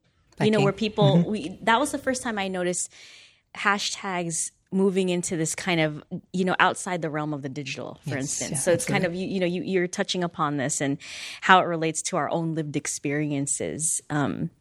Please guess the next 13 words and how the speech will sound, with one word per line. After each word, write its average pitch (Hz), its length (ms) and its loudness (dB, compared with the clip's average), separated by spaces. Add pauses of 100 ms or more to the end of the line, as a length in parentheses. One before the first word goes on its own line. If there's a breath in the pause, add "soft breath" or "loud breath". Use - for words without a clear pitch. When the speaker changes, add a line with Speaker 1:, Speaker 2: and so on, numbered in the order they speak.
(580)
Speaker 1:
but 175 300 10 (440 loud breath)
I'm 208 240 4
wondering 202 440 -2
if - 280 -4
you 185 420 -2
have 165 340 -6
seen 180 400 -2
or 160 80 0
can 165 180 -6
speak - 440 -4
to 165 360 2
other 160 400 2 (400 loud breath)
physical, 202 1200 0